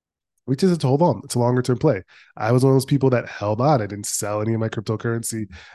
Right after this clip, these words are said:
Um, and you don't need to sell for people that don't need cash. You don't need to sell if you have a long-term horizon. So I didn't sell any of my personal cryptocurrency or any of those things. But if you're looking year to date, um, there's been a strong resurgence over a one-year time frame, over a hundred X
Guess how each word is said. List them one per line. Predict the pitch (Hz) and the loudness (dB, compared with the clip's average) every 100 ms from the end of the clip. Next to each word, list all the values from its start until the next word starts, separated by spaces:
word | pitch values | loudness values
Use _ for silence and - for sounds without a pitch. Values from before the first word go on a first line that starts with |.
| - | -10
Um, | 110 104 104 101 131 | -4 -2 -2 -4 -8
and | 110 | -6
you | |
don't | 113 110 | -4 -4
need | 104 110 | -4 -6
to | 113 | -6
sell | - 110 107 - | -4 -2 -2 -4
for | 110 | -6
people | 120 113 | -2 -2
that | 107 | -2
don't | 92 107 104 | -4 -6 -4
need | 110 98 | -6 -6
cash. | 110 107 107 | -6 -4 -4
You | 110 | -6
don't | 107 107 | -6 -6
need | 113 - | -8 -8
to | |
sell | 104 117 107 | -8 -6 -8
if | 107 | -8
you | 104 | -8
have | 104 | -8
a | |
long-term | 101 104 107 113 107 | -6 -6 -6 -8 -8
horizon. | 104 104 107 113 110 - - - | -6 -4 -4 -4 -6 -12 -20 -10
So | 104 | -4
I | |
didn't | 110 107 | -4 -2
sell | - - 110 110 | -2 0 0 2
any | 120 | 4
of | 120 | 4
my | 113 110 107 - - | 2 -2 -4 -6 -2
personal | 113 - 113 | -2 0 -4
cryptocurrency | - 107 110 - 110 107 113 | -6 -6 -6 -4 -6 -4 -4
or | 101 | -4
any | 107 123 | 0 2
of | |
those | 123 120 | 2 0
things. | - 131 101 - - - - - - | 0 -2 -2 -10 -20 -20 -20 -18 -4
But | 117 | 2
if | |
you're | 123 | 4
looking | 139 151 143 | 4 4 4
year | 147 | 4
to | 147 | 4
date, | 135 170 170 - _ _ - | 4 6 4 0 _ _ -6
um, | 123 117 | -2 0
there's | 113 | -2
been | 113 | -2
a | 117 | -4
strong | - 107 113 131 | -4 -2 0 2
resurgence | 131 123 - 143 139 110 | 2 0 2 2 2 -2
over | 110 120 | -2 -2
a | |
one-year | 113 117 127 | 0 2 2
time | 123 120 127 | 2 0 -2
frame, | 120 104 | 0 -4
over | 104 101 | -4 -6
a | |
hundred | 107 110 117 | -4 -2 -2
X | 117 - | -2 -4